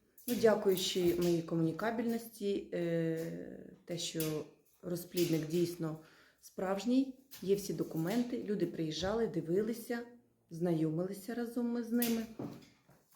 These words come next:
І тепер, е, власники моїх цуценят, вже дорослих або ще цуценят, ми дійсно з усіма товаришуємо, дружимо, спілкуємось постійно.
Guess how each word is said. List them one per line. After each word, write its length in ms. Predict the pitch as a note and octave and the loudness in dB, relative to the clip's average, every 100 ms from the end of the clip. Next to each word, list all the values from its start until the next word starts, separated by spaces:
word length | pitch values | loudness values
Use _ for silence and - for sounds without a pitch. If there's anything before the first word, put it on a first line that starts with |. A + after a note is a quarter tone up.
| - - - | -20 -14 -4
І 120 | F#3+ | -2
тепер, 500 | F#3 F3+ G#3 G#3+ G#3 | -2 -2 0 2 2
е, 500 | F#3 F3 E3+ E3 E3 D#3+ | 2 4 4 4 2 2
власники 560 | F#3+ G3+ G#3 G3+ G3 | 2 2 0 -4 0
моїх 440 | F3+ F3+ F#3 F3+ - - - _ - | 0 2 0 -2 -12 -18 -20 _ -10
цуценят, 680 | F#3+ - F#3+ G3 A#3+ B3+ - - _ _ _ _ - | -8 -4 0 2 2 -2 -12 -20 _ _ _ _ -2
вже 140 | A3+ | 2
дорослих 720 | A#3+ F#3 F3 G3 F#3+ F3+ E3+ - | 2 2 2 0 0 -4 -6 -6
або 200 | E3+ F#3 | -4 -2
ще 160 | G3+ G3 | -2 -4
цуценят, 680 | - - F3+ E3+ E3+ F3 F3 - _ _ _ _ - | -4 -6 0 2 2 0 -4 -20 _ _ _ _ -4
ми 140 | F3+ | -2
дійсно 460 | E3 G#3+ B3+ B3+ G#3 | 0 2 2 0 -2
з 60 | |
усіма 680 | G3 - F#3 F#3+ A3 - - | -2 -2 -2 0 -2 -4 -10
товаришуємо, 800 | F#3 F#3+ F#3+ - G3 F#3+ F3 E3 | -8 -6 -4 -4 -2 0 2 2
дружимо, 640 | D3 F3 G3 G3 E3+ D#3+ D#3 | 0 0 2 2 2 0 -2
спілкуємось 800 | - A3+ A3 - G#3+ F#3 E3 - | -2 -2 0 2 6 6 6 0
постійно. 600 | F3+ E3+ - D#3+ D3 | -6 -8 -4 -2 -2